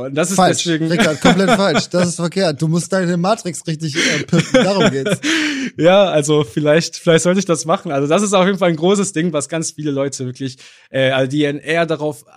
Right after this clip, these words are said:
Speaker 1: Acht geben, äh, dass sie dann ihre Statistik voll machen und da möglichst weit in der Rangliste sind. Und ich, äh, suche eher nach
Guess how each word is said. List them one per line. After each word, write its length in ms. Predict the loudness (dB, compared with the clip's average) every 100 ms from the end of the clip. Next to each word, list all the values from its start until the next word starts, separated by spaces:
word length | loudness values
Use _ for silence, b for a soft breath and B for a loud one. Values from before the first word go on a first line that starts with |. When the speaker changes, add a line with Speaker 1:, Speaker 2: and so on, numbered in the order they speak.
| -10
Speaker 1:
Acht 280 | -8 -8 -4
geben, 420 | 0 0 0 -4 b b _
äh, 260 | -2 0
dass 220 | 0 -2 -2
sie 60 |
dann 100 | -4
ihre 160 | -4 -8
Statistik 400 | -8 -6 -6 -8
voll 240 | -2 -2
machen 360 | 0 -4 -6 -8
und 160 | -4 -2
da 160 | 0
möglichst 340 | -2 -4 -6 -4
weit 140 | -4
in 60 | -4
der 140 | -4
Rangliste 400 | -2 -2 -4 -6
sind. 260 | -6 -6 -8 B B
Und 160 | -8 -4
ich, 300 | -4 -6 -6
äh, 240 | -4 -4
suche 340 | -6 -8 -6
eher 240 | -4 -2 -2
nach 320 | -2 -4